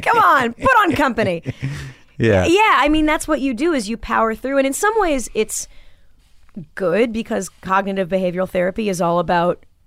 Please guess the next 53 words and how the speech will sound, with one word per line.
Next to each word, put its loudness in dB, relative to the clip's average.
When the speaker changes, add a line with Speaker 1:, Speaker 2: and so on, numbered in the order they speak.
Speaker 1:
deciding, 0
you 0
know, 0
what -2
anxious -6
thoughts -2
do -4
you 4
Speaker 2:
Right, 2
but 2
aren't 2
Speaker 1:
engage 0
Speaker 2:
you, 4
Speaker 1:
in. -2
Speaker 2:
but 2
you're 2
sort -2
of -6
backloading -4
that. -16
Speaker 1:
Oh, 4
yeah, -8
yeah, -20
yeah. -
Yeah, -10
it -2
was -4
all -4
gonna -8
come -16
to -14
a -12
head. -10
Speaker 2:
But 2
no, 6
I, 2
I'm, 2
I'm 4
just 0
listening 2
to 0
you 2
'cause 0
I 4
did 0
the 0
same 0
thing. 0
Like, 0
you 2
know, 4
I've, 2
uh, -4